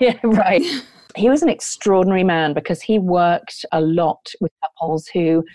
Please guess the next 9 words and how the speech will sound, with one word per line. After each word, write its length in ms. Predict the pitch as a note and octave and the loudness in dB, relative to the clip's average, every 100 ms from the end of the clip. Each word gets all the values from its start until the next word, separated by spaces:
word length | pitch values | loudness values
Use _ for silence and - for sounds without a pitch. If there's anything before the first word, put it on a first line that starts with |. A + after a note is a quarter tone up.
| - _ - | -20 _ -6
were 240 | G3 F#3 | 0 0
struggling 420 | F3+ F#3+ D#3+ E3 D#3+ | 0 -2 -2 -2 -4
to 100 | D#3 | -6
conceive, 580 | E3+ D#3 D#3 D#3 G3+ A#3 | -6 -2 0 2 2 0
and 140 | F#3 - | -4 -2
also 480 | A#3 C#4 - G#3 F3+ | -2 0 0 0 2
with 200 | F3 F3+ | 0 0
women 320 | E3+ D#3+ D#3+ | 0 0 -2
who 440 | D#3 F3 E3 D#3+ | -2 0 2 0